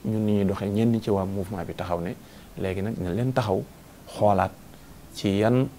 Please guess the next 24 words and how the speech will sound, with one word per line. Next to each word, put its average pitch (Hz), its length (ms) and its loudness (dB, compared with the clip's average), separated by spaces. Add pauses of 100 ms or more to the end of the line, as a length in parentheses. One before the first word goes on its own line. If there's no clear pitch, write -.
(160)
euh, 101 240 4
yan, 117 320 4
yan 120 240 6
anam 123 320 4
lañuy, 101 320 2 (140)
la, 95 200 -2
lañuy, 98 380 2
la, 95 180 2
lañuy, 98 380 0
la, 98 120 -2 (140)
la 95 100 0
ñuy 101 160 0
doxee 98 280 0 (400)
ak 90 140 -4
ci - 140 -2
yan 110 200 2
anam 98 260 0
lañuy 95 220 -4
xaar 95 380 0
ba 101 180 -4
gisaat 123 260 2 (280)
koo 104 160 0
xam 98 240 0
ne 85 60 -4